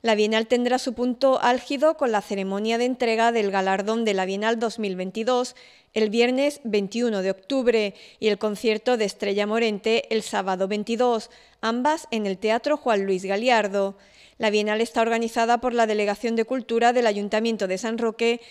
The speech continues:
que coordina la edil Ana Ruiz. En lo que se refiere a las actividades de esta cuarta Bienal de Arte Flamenco, Canela de San Roque, del seis al veintidós de octubre, se muestra en el patio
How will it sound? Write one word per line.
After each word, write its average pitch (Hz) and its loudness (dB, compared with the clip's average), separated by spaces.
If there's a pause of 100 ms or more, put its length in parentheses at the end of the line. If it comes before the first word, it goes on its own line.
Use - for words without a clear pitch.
(160)
que 220 0
coordina 254 0
la 233 4
edil 247 -2
Ana 190 -2
Ruiz. 233 -4 (480)
En 220 0
lo 214 2
que 233 -2
se 247 0
refiere 262 0
a 269 4
las 254 2
actividades 240 0
de 220 2
esta 269 0
cuarta 233 0
Bienal 220 -2
de 214 2
Arte 196 -2
Flamenco, 240 -2
Canela 208 -2
de 185 -4
San 190 -10
Roque, 269 -2 (280)
del 214 0
seis 294 2
al 220 2
veintidós 208 -2
de 208 -4
octubre, 285 2 (400)
se - 0
muestra 269 0
en 302 2
el 220 0
patio 269 2